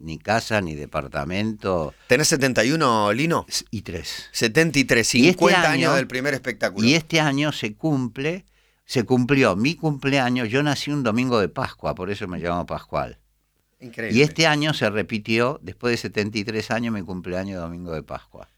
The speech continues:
Speaker 2: Mirá vos. Bueno, sos un tipo equilibrado. ¿Qué dirías? Por ahí leí
Speaker 1: Mm.
Speaker 2: que buscás el desequilibrio,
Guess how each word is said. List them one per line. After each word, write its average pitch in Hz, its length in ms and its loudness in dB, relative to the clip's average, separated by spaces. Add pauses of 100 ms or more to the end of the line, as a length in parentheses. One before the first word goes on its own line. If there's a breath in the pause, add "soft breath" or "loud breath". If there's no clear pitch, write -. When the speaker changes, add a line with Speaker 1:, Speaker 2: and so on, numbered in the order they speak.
(240)
Speaker 2:
Mirá 95 180 0
vos. 85 400 0 (300 loud breath)
Bueno, 170 260 6
sos 190 240 2
un 202 80 2
tipo 190 180 4
equilibrado. 151 720 0 (540)
¿Qué 196 140 0
dirías? 117 360 2
Por 123 160 4
ahí 180 300 4
leí 135 220 4
Speaker 1:
Mm. - 20 2
Speaker 2:
que 143 300 0
buscás 175 420 0
el 165 140 0
desequilibrio, 156 880 0